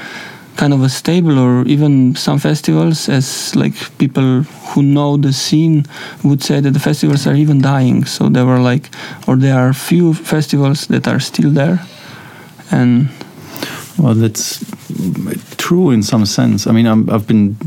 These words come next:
Speaker 2: traveling too much lately to, to be continuously present on these, um, on these, uh, international meetings. But the one I usually attended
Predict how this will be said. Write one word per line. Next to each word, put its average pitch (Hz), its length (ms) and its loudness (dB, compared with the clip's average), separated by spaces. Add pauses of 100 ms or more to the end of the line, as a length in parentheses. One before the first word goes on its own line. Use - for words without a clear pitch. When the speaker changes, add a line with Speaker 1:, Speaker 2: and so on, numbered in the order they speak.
(120)
Speaker 2:
traveling 101 500 0
too 104 100 -2
much 98 300 0
lately 101 380 0
to, 98 320 0
to 98 280 -2 (180)
be 101 140 0
continuously 104 760 0
present 95 460 0
on 98 120 0
these, 95 340 -2
um, 95 400 0 (120)
on 107 100 0
these, 98 280 -4 (240)
uh, 95 200 0 (500)
international 101 560 0
meetings. 101 480 0
But 101 220 -2
the 107 80 0
one 104 200 4
I 104 160 2
usually 104 400 2
attended 113 420 0